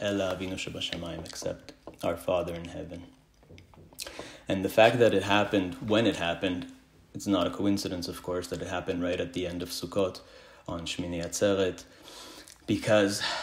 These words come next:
as you know, on, o-, over Sukkot, we actually read many of the, several of the Haftarot on the holiday of Sukkot has to do with the coming of Mashiach and with the final war, with the final, uh, kind of apocalyptic war at the end of days, which is often called Gog uMagog.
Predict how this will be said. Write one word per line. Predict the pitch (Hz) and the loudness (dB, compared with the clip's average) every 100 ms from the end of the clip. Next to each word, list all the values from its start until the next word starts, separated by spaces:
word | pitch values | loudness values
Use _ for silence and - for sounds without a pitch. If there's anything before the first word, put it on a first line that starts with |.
| - | -4
as | 110 101 | -2 2
you | 101 | 4
know, | 135 113 98 | 6 8 6
on, | 101 | 4
o-, | - 104 | 2 4
over | 123 113 113 | 4 4 2
Sukkot, | - 107 131 107 - - - | 2 4 6 6 2 -6 -2
we | 113 101 | 2 4
actually | 98 - 101 95 | 4 2 -2 2
read | 120 104 - - | 4 4 0 -4
many | 107 101 104 101 | 0 2 4 4
of | 92 | 2
the, | 95 92 90 | -2 -2 0
several | - 107 107 98 | 2 4 4 0
of | 90 | 0
the | |
Haftarot | 95 95 - 95 110 101 - - - - - - | -2 -2 0 4 4 2 -4 -18 -20 -20 -16 -6
on | 92 | -4
the | 92 | 0
holiday | 95 95 95 95 | 4 4 4 0
of | - | -2
Sukkot | 98 - 104 | -2 2 2
has | - 92 - | 2 -4 -4
to | 98 | -8
do | 87 110 | -4 0
with | 95 95 - - | 0 -2 -6 -12
the | - | -12
coming | - 95 87 | -6 -6 -4
of | 87 | -6
Mashiach | 87 - 90 90 87 - - - | -6 -6 -4 -4 -6 -10 -14 -4
and | 92 87 87 | -4 -2 -4
with | 90 - | -6 -6
the | - | -2
final | - 101 98 90 | 4 4 4 2
war, | 95 104 92 87 - - - | 2 4 4 0 -6 -16 -8
with | 87 | -6
the | 78 | -6
final, | - 98 101 98 95 | -4 0 2 2 2
uh, | 85 | -2
kind | - 90 | -8 -4
of | |
apocalyptic | 90 - - - 196 - - - | -4 -4 -8 -4 -2 -4 -6 -6
war | 95 95 90 | -2 0 0
at | 80 | -2
the | 92 | -4
end | 92 90 | -4 -6
of | 87 | -4
days, | 92 90 101 - | -2 -2 -4 -6
which | 98 - | -10 -8
is | 85 | -6
often | 85 85 90 87 | -6 -6 -8 -4
called | 87 80 | -4 -2
Gog | 92 90 | -4 -4
uMagog. | 92 87 101 85 | -6 -2 -2 -2